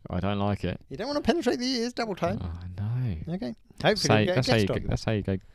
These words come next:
Speaker 1: Yep, it could be. We, uh, we're hoping to get a guest on. It could be our biggest guest yet. No offense to the previous guests. Um,
Speaker 2: Oh, Michael
Speaker 1: and
Speaker 2: Barrymore, he's in studio.
Speaker 1: <laughs> In the studio.
Speaker 2: <laughs> Yeah. Well, we'll go for a swim first.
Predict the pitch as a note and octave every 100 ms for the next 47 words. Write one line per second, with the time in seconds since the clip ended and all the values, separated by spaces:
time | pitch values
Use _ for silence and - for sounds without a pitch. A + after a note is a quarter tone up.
0 | - - - - - - D3+ - G2+ G2+
1 | G2+ - A2+ A2 - A2+ A2 A2+ C#3 C3+
2 | C3 A#2 G#2+ G#2 G#2 G#2 - - - G#2
3 | G2+ F#2+ - G#2+ A2+ - A2 - G2 E2
4 | - - - - F#2 - F#2+ - - -
5 | F2+ E2 F2 F#2 D2+ - - - - -
6 | - - G2+ G2+ G2 F#2+ F3 - - A#2
7 | A2 G#2 C#3 C#3 C3+ C3+ C#3 C#3+ D3+ D#3
8 | - F3 D3 D3+ D3+ C#3 G#2+ - - F3
9 | - - - - B2 C#3 - - C3+ C3
10 | F2+ D#2+ - F4+ - - - F3 F3 D3+
11 | D#3 F3 E3+ C3+ C3 A2+ G2 G#2 -